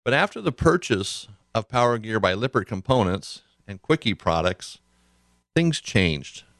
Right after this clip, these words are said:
Prices went up, of course. You know, you gotta pay for that purchase somehow. And that's kinda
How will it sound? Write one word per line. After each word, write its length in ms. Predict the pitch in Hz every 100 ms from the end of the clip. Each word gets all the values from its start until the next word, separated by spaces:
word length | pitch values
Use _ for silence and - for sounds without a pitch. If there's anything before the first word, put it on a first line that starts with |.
| _ _ _ _ _ _
Prices 400 | 98 127 156 135
went 160 | 143 110
up, 260 | 123 - - _ _ _
of 180 | 98 -
course. 640 | - 85 95 135 - - _
You 100 | 95
know, 40 | 95
you 80 | 92
gotta 160 | 107
pay 220 | - 120
for 140 | 117 104
that 180 | 85 -
purchase 360 | 127 - 104
somehow. 600 | - 160 127 90 95 135 - _ _ _ _ _
And 120 | 110
that's 260 | 117 123 -
kinda 400 | 127 101 85